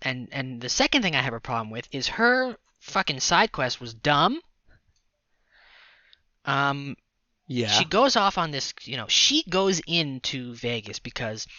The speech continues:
Speaker 1: someone she knew, basically outside of Vegas, there's a quarantine zone, which is basically like the fucking, um, immigration camps that, uh,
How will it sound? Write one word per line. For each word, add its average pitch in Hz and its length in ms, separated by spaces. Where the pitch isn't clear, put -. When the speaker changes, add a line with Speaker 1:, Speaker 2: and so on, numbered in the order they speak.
Speaker 1:
someone 220 460
she 190 300
knew, 123 420
basically 175 360
outside 196 440
of 165 80
Vegas, 117 580
there's 127 240
a 117 200
quarantine 147 640
zone, 98 400
which 131 160
is 139 140
basically 170 420
like 135 300
the 131 100
fucking, 120 640
um, 113 440
immigration 131 500
camps - 500
that, - 300
uh, 110 280